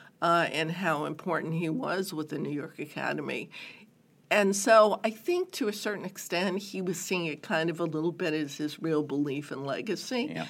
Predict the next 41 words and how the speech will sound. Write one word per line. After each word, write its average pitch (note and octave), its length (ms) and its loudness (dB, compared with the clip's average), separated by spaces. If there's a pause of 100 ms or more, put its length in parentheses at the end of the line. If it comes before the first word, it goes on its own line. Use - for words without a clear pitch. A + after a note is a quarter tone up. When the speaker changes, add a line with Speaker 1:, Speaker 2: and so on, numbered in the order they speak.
(120)
Speaker 1:
At A3+ 120 6
least A#3+ 260 2
that's A3+ 320 4
the G3+ 100 0
way F#3+ 180 4
I D#3+ 100 6
like D#3+ 360 2
to E3+ 120 -6
think - 320 -8
of - 120 -8
it. - 40 -4
Speaker 2:
Sure, F#2 200 2 (260)
sure. - 280 -4 (260)
And, F#2+ 400 4
um, E2+ 400 4 (300)
by A#2 140 8
the A#2+ 80 12
way, G#2 40 10
what B2+ 140 10
did C#3 160 2
your G#2+ 80 2
parents A2 300 4
say D2+ 120 2
about C2 200 -2
all B1+ 120 -4
this? - 260 -10 (280)
'Cause F#2+ 140 2
you, B2+ 100 8
you, C3 280 6
you, G3 360 10
you - 80 10
just, D#3+ 220 8
Speaker 1:
Oh. D3+ 60 4
Speaker 2:
you C3 80 6
just - 240 2
threw B2 220 6
away A2 200 10
that F#2 180 8
business G2+ 260 4
school D2 220 -2
thing. C#2 260 -4